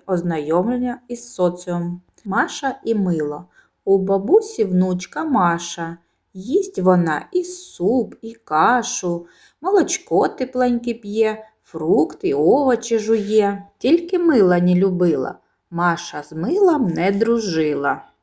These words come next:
«Не люблю, воно колюче, хоч маленьке та пахуче. Рук не буду з милом мити, буду брудними ходити».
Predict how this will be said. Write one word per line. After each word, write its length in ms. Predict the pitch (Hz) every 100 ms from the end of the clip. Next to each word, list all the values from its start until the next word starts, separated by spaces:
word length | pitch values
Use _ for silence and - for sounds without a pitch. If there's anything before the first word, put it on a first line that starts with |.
| _ _
«Не 240 | 214 254 330
люблю, 680 | 415 381 254 196 165 - 180
воно 360 | 196 196 285
колюче, 680 | - 494 403 247 202 202 175
хоч 440 | 185 - 196 190
маленьке 720 | 185 170 151 175 330 403 - 190
та 200 | 185 180
пахуче. 720 | 190 190 - 403 440 - - - _ _
Рук 300 | 330 480 453
не 160 | 370 330
буду 520 | 214 190 170 170 170
з 120 | 175
милом 760 | 202 190 175 185 185 180 - - _ _ 196
мити, 600 | 214 175 - 170 131 - _ _ -
буду 360 | 185 185 180
брудними 760 | 180 175 196 320 339 202 175 160
ходити». 840 | - 269 285 214 190 185 180 -